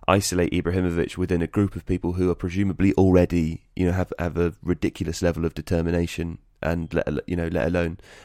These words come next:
biological talent to, uh, enable themselves to, to make it to where they already have as senior players. And it sort of reminds me of that, that line that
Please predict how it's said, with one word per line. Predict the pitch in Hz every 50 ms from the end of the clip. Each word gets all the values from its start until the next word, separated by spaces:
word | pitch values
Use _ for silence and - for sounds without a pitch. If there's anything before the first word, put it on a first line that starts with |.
| - -
biological | - 90 87 85 90 85 - 82 87 80
talent | - - 92 87 80 65 - - - _
to, | - - 87 85 65 - - _
uh, | 90 87 85 85 - - - _ _ _ - - _ -
enable | - 85 82 87 92 82 85
themselves | 80 85 82 82 - 90 87 80 -
to, | - 80
to | - - 87
make | 87 87 87 87 - -
it | 69 -
to | - 80
where | 87 87
they | 85 85 87
already | 87 90 87 85
have | 87 - 90 90 90 80 78 - _ -
as | - 85 -
senior | - - 87 85 85 85
players. | - - 92 90 87 85 - - - - - - _ _ _ -
And | - 92
it | 87
sort | 98 127 117 104
of | 98
reminds | 101 98 101 98 95 92 -
me | 92 87
of | 85 -
that, | - 87 85 - - _ _ _ _ _ _ _ - _
that | - - - _ _ -
line | 95 92 90 90 90 87
that | 90 90 82 76 -